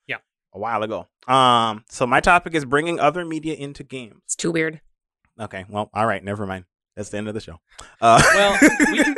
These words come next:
Speaker 1: we thought what you meant
Speaker 2: Yes.
Speaker 1: was adaptation.
Speaker 2: Right.
Speaker 1: Right?
Speaker 2: Well, I
Speaker 1: Yeah.
Speaker 2: would have used
Speaker 1: Like
Speaker 2: the
Speaker 1: Iron
Speaker 2: word.
Speaker 1: Man, the movie, the game.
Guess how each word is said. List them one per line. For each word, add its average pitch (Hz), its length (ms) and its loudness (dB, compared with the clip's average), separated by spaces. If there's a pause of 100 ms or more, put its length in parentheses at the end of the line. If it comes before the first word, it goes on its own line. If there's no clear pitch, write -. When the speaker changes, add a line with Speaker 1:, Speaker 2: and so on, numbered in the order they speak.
Speaker 1:
we 247 200 2
thought 156 260 0
what - 160 -14
you 139 80 -6
meant 127 380 -4
Speaker 2:
Yes. 147 120 0
Speaker 1:
was 113 320 -8
adaptation. 143 640 0 (340)
Speaker 2:
Right. 139 280 0
Speaker 1:
Right? 123 160 2
Speaker 2:
Well, 147 100 4
I 156 80 6
Speaker 1:
Yeah. 190 80 2
Speaker 2:
would 165 120 4
have 120 120 0
used 185 180 -2
Speaker 1:
Like 143 200 0
Speaker 2:
the 175 80 0
Speaker 1:
Iron 180 200 4
Speaker 2:
word. - 60 -2
Speaker 1:
Man, 156 220 2
the 143 80 4
movie, 139 260 2
the 117 100 -2
game. 113 360 -6